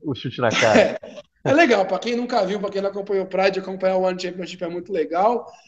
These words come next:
Speaker 2: Tem ainda também o Legacy, né, que é um principal evento de prospectos nos Estados Unidos, né?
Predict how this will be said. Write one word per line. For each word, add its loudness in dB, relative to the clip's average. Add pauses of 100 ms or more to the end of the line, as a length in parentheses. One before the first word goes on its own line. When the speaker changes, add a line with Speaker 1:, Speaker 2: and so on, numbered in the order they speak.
(220)
Speaker 2:
Tem 8
ainda 4
também 0
o 4
Legacy, 2
né, -4
que -8
é -2
um -4
principal -4
evento -4
de -12
prospectos 0
nos -2
Estados -6
Unidos, -4
né? -2